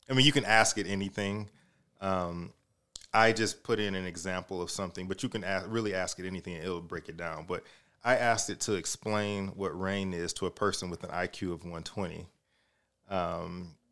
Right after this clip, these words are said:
and this is what it says. It says, "Rain is water that falls from the sky. It is a form of precipitation, which means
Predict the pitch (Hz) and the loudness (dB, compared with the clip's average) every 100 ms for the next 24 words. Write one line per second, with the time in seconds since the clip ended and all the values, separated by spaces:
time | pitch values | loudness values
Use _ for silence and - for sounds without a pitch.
0 | _ 98 98 95 90 87 - 165 107 110 | _ -4 -2 -2 -2 -2 4 4 6 2
1 | 92 101 113 104 92 98 92 82 - 87 | 2 2 2 0 2 4 4 0 0 -2
2 | - 82 - 123 120 120 92 92 90 101 | -2 -8 -2 0 0 -2 -4 -6 -6 -4
3 | 92 82 90 - 90 85 120 120 117 98 | -4 -6 -10 -10 -10 -6 -4 -2 -4 -6
4 | 95 95 98 95 87 | -6 -4 -4 -4 -8